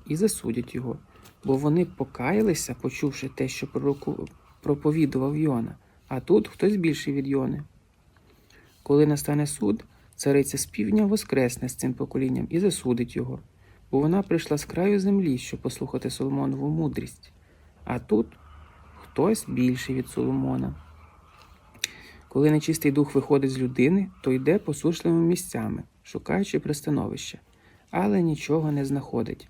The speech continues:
І він каже: «Повернусь у свій дім, звідки я виселився», і, прийшовши, бачить, що дім не зайнятий, а вимитений та прикрашений. Тоді дух іде й приводить із собою сімох інших духів, ще зліших за нього.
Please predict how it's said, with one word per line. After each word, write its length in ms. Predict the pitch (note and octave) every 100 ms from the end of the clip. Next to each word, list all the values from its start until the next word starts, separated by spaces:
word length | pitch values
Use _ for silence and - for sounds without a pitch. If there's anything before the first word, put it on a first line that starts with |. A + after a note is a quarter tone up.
| _ _ _ _ _ _
І 120 | C#3
він 180 | D3+ G#3+
каже: 380 | - A2+ - - _ _ _ _ _ _ _ _ _
«Повернусь 460 | G3 A3+ G#3+ G3 -
у 40 |
свій 240 | - C3+
дім, 320 | C#3 G3+ G#3 F#3 -
звідки 360 | D#3 F#3 -
я 100 | E3
виселився», 760 | D#3 D#3+ - D#3+ D3 - C#3+ D3 - _ _ _ -
і, 100 | G3+
прийшовши, 580 | - C#3+ - F#3 -
бачить, 540 | D3 A#2+ G#2+ - - -
що 200 | - -
дім 220 | F3+ G3+
не 120 | G3
зайнятий, 520 | F#3 F#3+ E3 B2+ - - - - - -
а 120 | D#3+
вимитений 840 | E3 D3+ D#3+ D#3+ D#3 D3+ D3+ D3+ D#3
та 140 | D#3
прикрашений. 1000 | D#3 E3+ - B2+ C3+ C3+ - C3+ C3 C3 - - - - -
Тоді 240 | - F3
дух 260 | G3 G#3 -
іде 180 | D3 F#3
й 40 |
приводить 520 | F#3 C3+ C#3+ E3+ D#3+
із 80 | C#3+
собою 380 | - C#3+ E3 D3+
сімох 460 | - C3 D#3+ D#3
інших 260 | C#3+ C3+ B2+
духів, 420 | B2 C3 - - _ _ - -
ще 440 | - - - D#3+ D3
зліших 460 | B2 A#2+ A#2 C#3
за 120 | B2 A#2
нього. 320 | A#2 A2